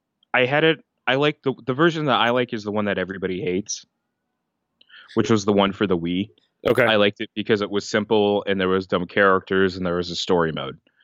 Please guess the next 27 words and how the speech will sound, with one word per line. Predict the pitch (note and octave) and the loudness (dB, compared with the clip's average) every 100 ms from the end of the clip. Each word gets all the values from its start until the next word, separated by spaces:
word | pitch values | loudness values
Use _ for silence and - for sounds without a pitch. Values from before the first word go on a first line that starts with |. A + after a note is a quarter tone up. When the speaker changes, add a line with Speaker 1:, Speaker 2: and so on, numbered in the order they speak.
| - - _ | -20 -20 _
Speaker 1:
And | F#2+ F#2 F#2 F2+ G#2 _ _ _ _ _ _ - _ _ _ _ _ B2+ | -2 0 0 -4 -10 _ _ _ _ _ _ -20 _ _ _ _ _ -4
so, | - B2 A2+ A2+ - _ _ - | 2 4 4 4 0 _ _ -4
<laughs> | C#3+ - - D#3 C#3 C3 - - _ _ A#2+ - | -4 -4 -14 -10 -8 -10 -14 -20 _ _ -10 -2
and, | C3+ G2+ | 0 2
uh, | F#2 | 2
the | F#2+ G#2+ | 4 2
highs | C#3+ D3+ C#3 | 2 2 0
and | A#2 | 0
lows | A#2 A2+ G2 | 2 0 -4
of | E2+ | -4
Donald. | F#2 F2+ E2 _ - _ | -4 -6 -12 _ -20 _
So | - B2+ A#2 A2 - _ _ _ _ _ _ _ _ _ _ | -2 2 2 0 -6 _ _ _ _ _ _ _ _ _ _
for | - C3+ B2 A#2+ A2+ A2 | 2 4 6 4 2 -2
s-, | - - | -8 -6
when | B2 A2+ G#2+ | -2 -2 -2
Smash | - C3 B2 | -2 0 0
for | - | -2
the | G#2+ | -2
Wii | G#2 | 0
U | D#3 F#3+ | 0 2
came | B2 G2+ | 2 2
out, | F#2+ G#2 G2+ | 0 0 0
I | G#2 | 2
was | G#2 G#2 | 2 -2
one | G2+ | -2
of | |
the | G2 | -2